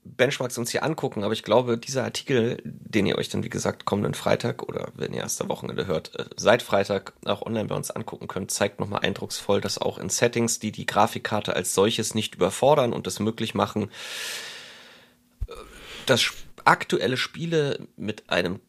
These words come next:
guten Kompromiss aus Leistung und Bildqualität spielen zu können, ja, dann eher unter Zuhilfenahme von D L S S als unter Zuhilfenahme von niedrigeren Presets, dass die auf acht,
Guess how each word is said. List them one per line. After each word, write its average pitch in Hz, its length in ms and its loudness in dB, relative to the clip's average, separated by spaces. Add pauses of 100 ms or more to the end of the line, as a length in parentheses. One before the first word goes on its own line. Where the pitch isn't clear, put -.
guten 139 180 -6
Kompromiss 113 720 0
aus - 500 4
Leistung 101 500 2
und 95 340 -4
Bildqualität 98 840 0
spielen 156 380 -2
zu - 160 -2
können, 123 300 2
ja, 113 220 8
dann 113 180 4
eher 113 200 4
unter 101 220 0
Zuhilfenahme 104 640 -2
von 92 240 -4
D 82 80 0
L 80 80 0
S 85 100 -2
S - 380 2
als 95 240 6
unter - 240 -2
Zuhilfenahme - 560 0
von 92 160 -4
niedrigeren - 440 -4
Presets, - 560 2 (440)
dass - 240 2
die - 260 -2
auf 90 260 6
acht, - 300 4